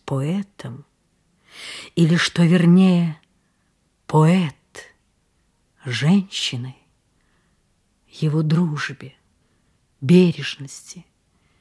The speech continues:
терпению, вниманию, поклонению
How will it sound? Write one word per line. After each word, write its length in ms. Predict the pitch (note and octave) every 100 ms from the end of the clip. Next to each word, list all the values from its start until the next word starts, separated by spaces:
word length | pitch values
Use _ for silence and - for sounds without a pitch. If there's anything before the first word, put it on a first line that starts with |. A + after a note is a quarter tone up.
| _
терпению, 1040 | - F3 E3 - - E3+ F3 D#3 C3+ B2 C3
вниманию, 960 | C#3 F3 G3 F#3 F#3 E3+ C#3 C3+ C#3+ - _ - - - _
поклонению 1040 | E3+ - F3 F3+ G3 B3 B3 A#3 A3+ A#3